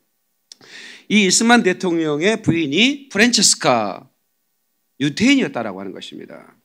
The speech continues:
자, 사진 한번 보여드리겠습니다. 이승만 대통령이 이 프란체스카 유대인 여자를 만납니다. 그러면서 이 인맥이 어떤 결과를 가져왔는지 제가 알려드리겠습니다.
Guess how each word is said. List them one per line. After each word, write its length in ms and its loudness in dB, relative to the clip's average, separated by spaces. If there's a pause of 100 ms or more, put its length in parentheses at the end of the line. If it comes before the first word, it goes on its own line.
(220)
자, 280 -2
사진 280 0
한번 200 -2
보여드리겠습니다. 840 -12 (500)
이승만 440 -2
대통령이 720 -4
이 120 -8
프란체스카 800 -4
유대인 420 2
여자를 340 -2
만납니다. 680 -12 (1200)
그러면서 880 6 (460)
이 260 2 (120)
인맥이 720 2
어떤 500 -2
결과를 440 -2
가져왔는지 420 -6
제가 480 -6
알려드리겠습니다. 960 -8